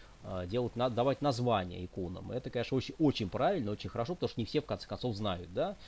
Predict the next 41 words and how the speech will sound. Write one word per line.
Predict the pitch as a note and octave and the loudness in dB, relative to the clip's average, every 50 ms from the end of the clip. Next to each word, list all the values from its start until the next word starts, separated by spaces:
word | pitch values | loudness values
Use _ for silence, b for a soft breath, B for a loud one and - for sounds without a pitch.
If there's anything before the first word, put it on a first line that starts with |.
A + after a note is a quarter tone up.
| B B B B | B B B B
Люди | G2 F#2 F2 F#2+ | -4 -4 -4 -4
же | F#2+ G2 F#2 | -4 -2 2
разные | G#2 C3+ F3 F3 C3+ A2 F#2 | 4 2 2 2 0 -4 -4
бывают, | F#2 F#2 F2+ F2+ E2+ E2+ F2 | -4 -4 -4 -4 -4 -2 0
да? | A2 D3 G3+ G3+ | 0 2 2 2
Некоторые | D3+ F3 G3 - - B2 A2+ G#2 G2 F#2 | 2 0 0 0 2 2 4 4 2 2
хорошо | - G#2 F#2 F2+ - D#3+ | 0 -2 -2 0 0 0
ориентируются, | G3 F#3 E3+ C#3 - C3+ B2+ A2+ G2+ - - | 2 2 0 0 0 -2 -2 -2 -2 -4 -2
сразу | G2+ A2 C#3 C#3+ C#3+ | 0 0 0 0 0
узнают | C3 A#2+ B2+ B2+ A#2+ A2+ A2+ G#2+ | -2 -2 0 0 0 0 -2 -2
там | - G#2 F#2+ - - | -4 -4 -4 -2 -2
тех | A2+ G2 - | -2 -2 -2
или | G2+ | -2
иных | G2+ G#2 G2 - | -2 -4 -4 2
святых, | - G#2+ G2+ - - F#2+ - - | 6 6 6 6 6 -2 -4 -4
но | F#2+ G2 G2 G2 G2+ G#2 | -6 -6 -4 -4 -4 -2
не | G#2+ | -4
все | - - D3+ F#3+ G3+ | -2 0 0 0 0
же. | D3+ G#2 - - - - B B B B B B B - - | 0 -4 -8 -10 -12 -14 B B B B B B B -4 0
Вот, | G#2+ G2 - - | 0 0 0 2
видите, | G#2+ B2 B2 - - - | 0 0 0 0 -2 -2
коврик | - B2+ D#3+ F3+ E3 D3 C3 - | 2 2 2 4 2 2 0 0
даже | B2 B2 A#2 A2 A#2 | -2 -2 -2 -2 -2
есть. | A2+ G#2+ G#2+ G2 - - - - - - - - - - - - - - - - - - - - - - - - B B B B B | -2 0 -2 -2 -4 -8 -14 -18 -20 -20 -20 -20 -20 -20 -20 -20 -20 -20 -20 -20 -20 -20 -20 -18 -18 -18 -18 -18 B B B B B
Ну, | C#3+ F3 | 6 8
вот | G3+ - | 8 8
тут | - F#3 D3+ | 6 6 6
вот | E3 C#3 | 6 8
два | D3 E3 D3+ | 8 8 8
предела, | C#3 D3+ D3+ C3 C3 F#3+ B3+ C4 A#3 | 8 6 4 6 6 6 6 6 6
кстати, | E3 - - - B2 G#2+ - - | 4 2 2 2 2 2 2 0
да, | G#2 F#2 B2+ D#3+ G3 F3+ | -2 0 2 2 2 4
то | - A#2+ | 2 0
есть | G#2 - | 0 0
Рождества | B2+ A#2 G#2+ - C#3+ C#3 | 0 -2 0 2 2 2
Христова | - - B2+ A2+ - - F#3 G#3 E3 | 2 2 -2 -2 0 2 2 4 4
и | A#2+ | 4
апостолов | G#2 - D3 D#3 - - B2+ - | 2 2 0 -2 -2 -2 -4 -4
Петра | G#2+ G2 - - B2+ D3+ | -4 -2 0 2 2 2
и | D3 | 0
Павла. | - - G#2+ F#2 F2+ F2+ F2 F2 - - | 0 0 0 2 0 0 -4 -8 -10 -12